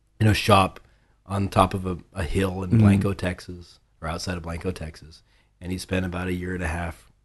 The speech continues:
Speaker 1: reworking this. And I went there recently and I sat down and, you know, I started playing and it was like, it had never left.
Speaker 2: Wow.
Speaker 1: Um, and,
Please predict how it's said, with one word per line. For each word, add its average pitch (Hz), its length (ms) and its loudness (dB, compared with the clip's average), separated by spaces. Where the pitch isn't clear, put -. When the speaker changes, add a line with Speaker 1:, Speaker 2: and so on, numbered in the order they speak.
Speaker 1:
reworking 85 760 -8
this. - 260 -16
And 80 240 -16
I 82 60 -6
went 101 200 4
there 95 140 2
recently 90 520 -6
and 80 80 -10
I 76 220 -10
sat 87 360 -6
down 85 360 -8
and, 78 240 -14
you 90 80 -8
know, 80 340 -6
I 82 40 -14
started 82 300 -8
playing 85 480 -6
and 78 260 -12
it 82 100 -12
was 82 240 -12
like, 76 340 -14
it 90 120 -14
had 76 120 -12
never 76 240 -12
left. 67 380 -18
Speaker 2:
Wow. 113 300 -6
Speaker 1:
Um, 76 380 -8
and, 80 400 -8